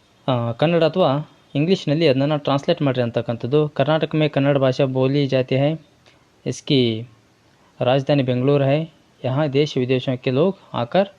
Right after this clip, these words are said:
ಬಸ್ ಗಯೇ ಹೈ" ಅಂತಕ್ಕಂಥದ್ದು. So, ಇಲ್ಲಿ ಇನ್-, ಕನ್ನಡದಲ್ಲಿ ಮಾತ್ರ ಅದನ್ನ ಟ್ರಾನ್ಸ್‌ಲೇಟ್ ಮಾಡಿರ್ತಕ್ಕಂಥದ್ದು.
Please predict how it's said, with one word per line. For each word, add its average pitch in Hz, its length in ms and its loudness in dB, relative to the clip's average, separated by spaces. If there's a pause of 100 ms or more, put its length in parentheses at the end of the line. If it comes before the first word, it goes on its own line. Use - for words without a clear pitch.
(340)
ಬಸ್ 156 180 -2
ಗಯೇ 123 220 0
ಹೈ" 117 160 0
ಅಂತಕ್ಕಂಥದ್ದು. 113 680 -6
So, 151 160 0
ಇಲ್ಲಿ 170 200 -2 (140)
ಇನ್-, 139 160 -2
ಕನ್ನಡದಲ್ಲಿ 147 420 -4
ಮಾತ್ರ 147 280 -2
ಅದನ್ನ 147 220 -2
ಟ್ರಾನ್ಸ್‌ಲೇಟ್ 139 400 -4
ಮಾಡಿರ್ತಕ್ಕಂಥದ್ದು. 135 760 -4